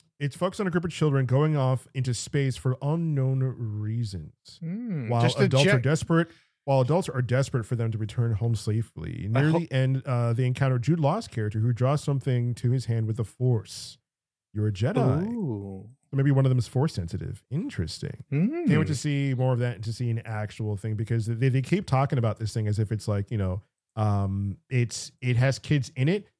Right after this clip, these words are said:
Speaker 1: and it's sort of an old school Steven Spielberg film, Amberlin, but they keep saying it is not a kids movie.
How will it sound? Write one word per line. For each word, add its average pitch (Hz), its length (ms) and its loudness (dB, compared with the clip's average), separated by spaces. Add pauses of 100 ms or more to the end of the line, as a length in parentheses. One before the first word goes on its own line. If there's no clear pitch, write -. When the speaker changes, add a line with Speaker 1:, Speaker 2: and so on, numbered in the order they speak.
(160)
Speaker 1:
and 127 100 2
it's 120 120 0
sort 143 180 4
of 127 60 2
an 139 160 4
old 135 180 2
school - 180 2
Steven 113 240 0
Spielberg 175 360 0
film, 175 180 0
Amberlin, 143 460 2
but 127 120 0
they 135 160 0
keep - 360 -4
saying 127 560 -2
it 117 160 -6
is 101 180 -6
not 113 560 0 (320)
a 113 80 -8
kids 107 340 -4
movie. 87 280 -8